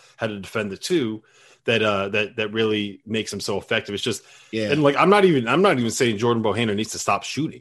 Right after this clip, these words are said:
Speaker 1: I'm saying he needs to start making the shots that
Speaker 2: Make-
Speaker 1: he is shooting.
Speaker 2: <laughs>
Speaker 1: It's really just that
Speaker 2: Yeah.
Speaker 1: simple. Um,
Speaker 2: Just make your shots. I'm sorry.
Speaker 1: all right. So the, the last thing I got for you on, on this, like, I, I don't, we could talk a little bit about how good, like, Kispert and Joel Ayayi were. Like, Joel Ayayi had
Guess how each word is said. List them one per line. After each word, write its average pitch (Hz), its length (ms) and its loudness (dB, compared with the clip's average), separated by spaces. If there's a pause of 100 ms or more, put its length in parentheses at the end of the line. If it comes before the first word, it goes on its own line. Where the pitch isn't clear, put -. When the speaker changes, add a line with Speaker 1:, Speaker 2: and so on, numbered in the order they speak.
Speaker 1:
I'm 104 120 -10
saying 113 200 -2
he 110 80 -8
needs 110 160 -4
to 101 80 -8
start - 340 -4
making 98 440 -4
the 85 60 -10
shots 95 240 -4
that 110 60 -2
Speaker 2:
Make- 110 100 -4
Speaker 1:
he 147 100 0
is 131 240 6
shooting. 123 380 2
Speaker 2:
<laughs> 185 920 -2
Speaker 1:
It's 123 160 -4
really 143 200 6
just 120 180 4
that 113 180 4
Speaker 2:
Yeah. 110 100 2
Speaker 1:
simple. 98 360 0
Um, 127 200 4
Speaker 2:
Just 104 80 -4
make 147 180 -2
your 139 100 -2
shots. 113 480 -4
I'm 107 120 -16
sorry. 92 260 -12 (100)
Speaker 1:
all 123 80 -4
right. 120 240 2
So 143 160 4
the, 135 340 4
the 139 100 2
last 175 260 4
thing 170 100 2
I 135 80 4
got 120 200 2
for 117 100 -2
you 107 80 2
on, 104 160 -2
on 104 220 -4
this, 85 280 -8
like, 98 160 -8
I, 113 200 -2
I 147 120 2
don't, 156 280 4 (440)
we 160 100 2
could 190 140 6
talk 170 220 4
a 156 40 -2
little 147 160 6
bit 135 120 6
about 127 180 4
how 120 80 2
good, 113 340 2
like, 101 140 -2
Kispert 110 500 0
and 95 100 -6
Joel 104 280 0
Ayayi 104 420 0
were. 101 220 -2
Like, 98 200 -6
Joel 185 220 -4
Ayayi 117 400 0
had 82 80 -12